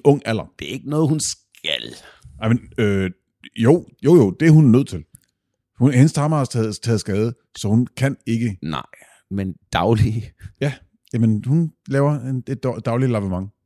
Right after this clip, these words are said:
Speaker 1: Det hjælper også til andre ting, Christoffer. Forbereder noget. Har jeg hørt.
Speaker 2: Lægger du an på?
Speaker 1: Ja.
Speaker 2: Nej.
Speaker 1: Og skal vi lige holde en lille pause, eller?
Speaker 2: Og så er vi tilbage.
Speaker 1: Nå.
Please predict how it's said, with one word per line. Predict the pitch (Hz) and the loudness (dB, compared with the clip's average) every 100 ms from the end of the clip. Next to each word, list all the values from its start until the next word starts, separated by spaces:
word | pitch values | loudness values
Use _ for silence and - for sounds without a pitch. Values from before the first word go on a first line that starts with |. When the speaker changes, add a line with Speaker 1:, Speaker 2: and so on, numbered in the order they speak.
| _ _ _ _ _ _ _ _ _ _ _ | _ _ _ _ _ _ _ _ _ _ _
Speaker 1:
Det | 104 | -4
hjælper | 107 98 | -2 -2
også | 92 | -4
til | |
andre | 90 87 | -4 -6
ting, | 90 80 | -8 -10
Christoffer. | 82 82 80 _ _ _ _ _ _ _ _ _ _ _ - | -10 -12 -14 _ _ _ _ _ _ _ _ _ _ _ -8
Forbereder | 107 101 90 80 | -6 -4 -8 -10
noget. | 78 85 _ _ _ _ _ _ _ _ _ _ _ _ _ _ _ _ _ _ _ | -18 -20 _ _ _ _ _ _ _ _ _ _ _ _ _ _ _ _ _ _ _
Har | 95 | -12
jeg | 80 | -12
hørt. | 82 _ _ | -12 _ _
Speaker 2:
Lægger | 87 67 | -12 -10
du | |
an | 60 87 | -8 -10
på? | 156 - 151 _ _ _ - | -10 -16 -20 _ _ _ -8
Speaker 1:
Ja. | 110 - - - - _ _ _ _ _ _ _ _ _ _ _ _ _ _ - _ _ - | -8 -10 -18 -18 -20 _ _ _ _ _ _ _ _ _ _ _ _ _ _ -20 _ _ -20
Speaker 2:
Nej. | 131 127 | -10 -6
Speaker 1:
Og | 117 | -2
skal | 120 | 2
vi | |
lige | 120 | 4
holde | 123 | 4
en | |
lille | 120 | 2
pause, | 131 139 113 | -2 -6 -6
eller? | 95 87 85 82 80 - _ _ _ _ - - - _ _ | -6 -6 -6 -8 -8 -8 _ _ _ _ -14 -14 -14 _ _
Speaker 2:
Og | 107 | -2
så | 131 | 0
er | |
vi | 127 | 0
tilbage. | 78 69 64 - _ - _ - - - _ - - _ _ - _ - - | -2 -8 -10 -16 _ -20 _ -20 -20 -20 _ -20 -20 _ _ -20 _ -20 -10
Speaker 1:
Nå. | - | -6